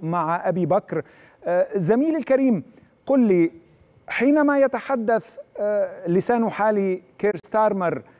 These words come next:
بأنه يحترم هذه المؤسسة، مؤسسة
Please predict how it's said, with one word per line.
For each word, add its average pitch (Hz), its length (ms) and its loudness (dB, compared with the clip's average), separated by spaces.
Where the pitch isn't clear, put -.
بأنه 208 640 2
يحترم 165 840 0
هذه 147 400 -2
المؤسسة، 143 760 -2
مؤسسة 147 540 -4